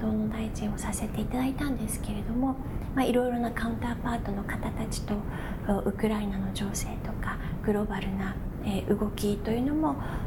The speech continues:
お、情報交換してきました。で、やはりウクライナを見ていても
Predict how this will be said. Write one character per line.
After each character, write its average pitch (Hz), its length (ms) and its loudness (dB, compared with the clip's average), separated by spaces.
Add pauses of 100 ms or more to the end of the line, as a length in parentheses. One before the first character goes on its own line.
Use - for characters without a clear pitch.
お、 196 180 6
情 208 160 6
報 214 240 0
交 - 240 0
換 185 180 0
し - 80 -2
て 214 120 0
き - 160 0
ま 214 180 2
し - 120 2
た。 185 220 0 (460)
で、 233 300 4
や 269 80 8
は 294 100 6
り 330 240 6
ウ 220 60 2
ク 254 140 4
ラ 254 120 2
イ 247 60 4
ナ 226 140 4
を 208 40 4
見 220 140 4
て 214 160 0
い 202 60 0
て - 180 0
も 254 280 4